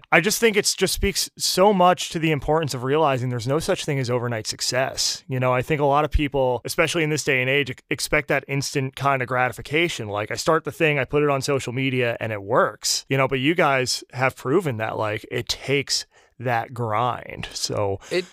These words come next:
Speaker 2: it does. And, and man, even when you get, you know, the things that you just listed, when you get, you know,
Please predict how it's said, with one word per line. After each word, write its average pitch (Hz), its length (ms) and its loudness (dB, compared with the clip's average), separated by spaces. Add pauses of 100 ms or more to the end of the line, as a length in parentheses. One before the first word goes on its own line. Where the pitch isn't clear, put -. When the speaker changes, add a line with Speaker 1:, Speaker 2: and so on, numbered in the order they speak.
(100)
Speaker 2:
it 156 200 -4
does. 147 400 0
And, 135 420 -4
and 127 260 -4
man, 127 220 -2
even 131 360 -4
when 131 120 -2
you 131 140 -2
get, 135 420 -2
you 127 100 -4
know, 117 120 -2
the 120 100 0
things 120 300 -4
that 117 60 -6
you 120 140 -4
just 120 240 -6
listed, 117 320 -4
when 90 140 -6
you 95 100 -6
get, 98 300 -4
you 104 80 -6
know, 98 240 -6